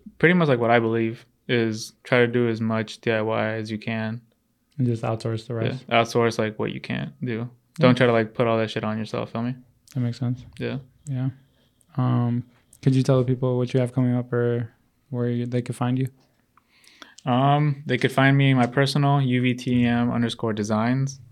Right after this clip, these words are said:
Speaker 1: and then Tu Madre Clothing, damn near, like, every handle is Tu Madre Clothing.
Speaker 2: Oh, wait, one more question. So,
Speaker 1: Oh, what's up?
Speaker 2: how do you feel about, like, <clears throat>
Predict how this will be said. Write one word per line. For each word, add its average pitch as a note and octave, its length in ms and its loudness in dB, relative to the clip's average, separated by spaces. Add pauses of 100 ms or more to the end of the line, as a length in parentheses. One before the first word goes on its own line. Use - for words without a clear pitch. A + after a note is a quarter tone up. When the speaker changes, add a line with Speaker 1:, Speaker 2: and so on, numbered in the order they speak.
Speaker 1:
and A2 200 0
then G#2 520 -2
Tu - 100 -6
Madre A2+ 280 0
Clothing, A2 560 -4 (300)
damn G#2+ 260 -2
near, G#2+ 200 0
like, G2+ 240 -6 (220)
every G#2+ 300 -6
handle G2+ 380 -6
is G#2 120 -12
Tu - 140 -8
Madre G2+ 260 -6
Clothing. B2 340 -12 (540)
Speaker 2:
Oh, C#3+ 80 6
wait, C#3 140 8
one C#3 140 6
more C#3+ 140 6
question. A#2+ 380 -4
So, C3 320 4
Speaker 1:
Oh, B2 80 4
what's A#2 120 -2
up? - 140 -6 (140)
Speaker 2:
how C#3+ 120 4
do D#3 60 8
you D#3+ 80 8
feel E3 240 12
about, C#3+ 280 8
like, B2+ 400 4 (1300)
<clears throat> - 0 -